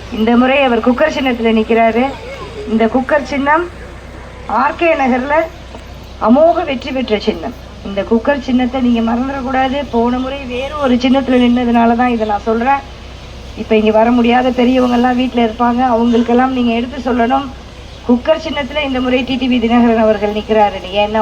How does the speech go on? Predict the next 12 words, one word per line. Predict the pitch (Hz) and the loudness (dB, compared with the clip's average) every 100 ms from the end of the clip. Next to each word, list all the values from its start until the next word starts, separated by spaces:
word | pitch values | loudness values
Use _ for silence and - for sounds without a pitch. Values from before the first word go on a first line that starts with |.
| 208 | 4
ஒரு | 220 233 240 | 4 4 2
வாக்கு | 226 247 269 247 | 0 0 -2 -4
கூட | 254 254 254 | -2 -2 -4
சிந்தாமல் | 254 254 254 247 254 247 233 | -2 0 2 0 0 -4 -4
சிதறாமல் | 233 247 247 254 262 254 | -4 -2 0 -2 -2 -2
நீங்க | 226 220 | -2 0
போடணும். | 233 240 254 277 - - - - - | 0 0 -2 -4 -8 -16 -16 -16 -8
இவ்வளவு | 208 220 220 | 0 0 0
சொந்தங்களா | 240 254 269 269 262 | -2 -2 -2 2 2
இருந்து | 254 262 269 | 0 -2 -2
நான் | 254 254 247 | 0 0 0
சொன்னேன், | 254 254 220 | -2 0 -2